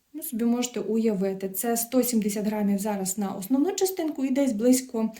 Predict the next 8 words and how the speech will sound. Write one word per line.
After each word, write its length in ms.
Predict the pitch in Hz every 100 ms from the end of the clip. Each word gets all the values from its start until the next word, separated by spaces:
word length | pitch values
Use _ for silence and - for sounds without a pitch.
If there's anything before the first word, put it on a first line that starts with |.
| - - -
я 160 | - 226
думаю, 880 | 202 220 233 214 208 202 208 202 196
ста 320 | 185 - 214
п'ятдесяти 580 | 202 202 220 190 185 -
грамів 400 | 190 240 262 208
будуть 300 | 185 214 208
ще 340 | - - 208
рукава. 640 | 208 208 208 220 196 190 190